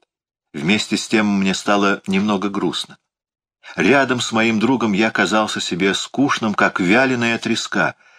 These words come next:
и считал себя не вправе омрачить жизнь юной девушки.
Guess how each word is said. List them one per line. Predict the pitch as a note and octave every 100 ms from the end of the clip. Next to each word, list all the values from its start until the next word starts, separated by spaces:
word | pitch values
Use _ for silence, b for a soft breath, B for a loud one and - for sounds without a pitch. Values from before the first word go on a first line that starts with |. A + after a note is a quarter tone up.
| b b
и | E2+ D#2+
считал | - F2+ G2+ G2
себя | - E2+ F2 D#2+ - -
не | E2+ E2+
вправе | - - F#2 A#2+ A2 G#2+
омрачить | F#2+ E2 D#2+ - G2
жизнь | D#2+ E2+ F2+ E2 D2+ b b
юной | C2+ D2+ D2
девушки. | C2 C2 A#1+ - -